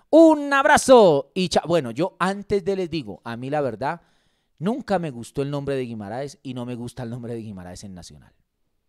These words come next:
Y ojo, puede ganar la otra semana y clasificar. Y me mantendré en esta. No creo que sea el técnico idóneo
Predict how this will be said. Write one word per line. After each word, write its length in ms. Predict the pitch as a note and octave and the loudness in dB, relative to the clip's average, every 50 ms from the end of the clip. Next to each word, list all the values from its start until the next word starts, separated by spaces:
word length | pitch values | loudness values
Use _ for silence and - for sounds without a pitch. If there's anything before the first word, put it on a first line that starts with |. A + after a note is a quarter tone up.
| _ _ _ _ _ _ _ _ _ _ _ _ _ _ | _ _ _ _ _ _ _ _ _ _ _ _ _ _
Y 120 | _ D3 C#3 | _ -6 -2
ojo, 400 | C3+ E3 E3+ E3 A2 D#2+ _ _ _ _ _ _ _ _ _ | -2 0 0 -2 -6 -8 _ _ _ _ _ _ _ _ _
puede 280 | - C3 C3 D3 D#3 | -8 -4 -4 -2 -2
ganar 380 | D3+ D3 B2+ A#2 B2 C#3 D3+ E3 | -2 -4 -4 -4 -4 -6 -4 -2
la 140 | E3+ D#3+ D#3 | 0 0 0
otra 220 | D#3+ D3+ E3 E3 | -2 -2 -4 -6
semana 360 | - D3 A#2 A#2 A#2+ D3+ F#3+ | -4 -6 -6 -8 -8 -8 -8
y 40 | G3 | -10
clasificar. 760 | - E3+ D#3 C3 - B2+ G2 G#2 - - D3 C#3+ A#2+ - _ _ _ _ _ _ _ _ _ _ _ _ _ _ _ _ _ _ | -10 -8 -10 -8 -10 -10 -14 -16 -10 -8 -8 -8 -8 -12 _ _ _ _ _ _ _ _ _ _ _ _ _ _ _ _ _ _
Y 120 | - C3 | -16 -14
me 120 | B2+ A#2+ A2+ | -12 -12 -12
mantendré 540 | A2 A2+ G#2+ F#2+ - G2 F#2 F#2 - G#2+ A2 | -12 -14 -14 -16 -16 -16 -16 -16 -14 -16 -16
en 60 | A2+ | -14
esta. 300 | G#2+ - - - - _ _ _ _ _ _ _ _ _ _ | -16 -18 -18 -20 -20 _ _ _ _ _ _ _ _ _ _
No 200 | - C#3 D3 C#3+ | -12 -10 -10 -10
creo 200 | C#3+ E3+ D#3 D3 | -6 -6 -6 -6
que 120 | - D3+ B2 | -6 -8 -10
sea 100 | C3+ B2+ | -10 -10
el 120 | C3 B2+ | -12 -10
técnico 460 | _ D#3+ C#3 D3 D3+ C#3 - - - _ | _ -10 -10 -8 -12 -8 -8 -10 -10 _
idóneo 600 | - D3 C#3 C#3 G#3 A#3 A#3+ A#3 A3+ A3 A3 G#3+ | -12 -10 -2 -2 0 0 0 -2 -4 -6 -6 -10